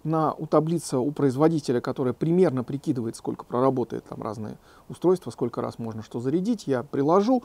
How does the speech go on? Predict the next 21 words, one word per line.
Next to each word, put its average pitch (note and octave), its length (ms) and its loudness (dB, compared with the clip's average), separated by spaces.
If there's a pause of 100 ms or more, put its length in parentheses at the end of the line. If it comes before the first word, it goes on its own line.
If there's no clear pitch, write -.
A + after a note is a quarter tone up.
(260)
Вот. - 260 -12
Само G3 260 4
устройство C3 640 0 (220)
защищённое D#3 580 0
от - 80 -2
ударов, F3 400 4
очень D3 180 -6
компактное, D#3 540 0
весит D3+ 340 -4
два F3 200 0
и F#3 40 4
семь F3+ 260 -2
килограмма. B2 580 -4 (500)
Да, F3 140 2
такая B2 240 -2
с - 120 -12
ручечкой, - 360 -10
очень C3 360 -6 (220)
хорошо. C#3 480 -4 (240)
Но D3+ 380 2 (920)
есть F3 460 -2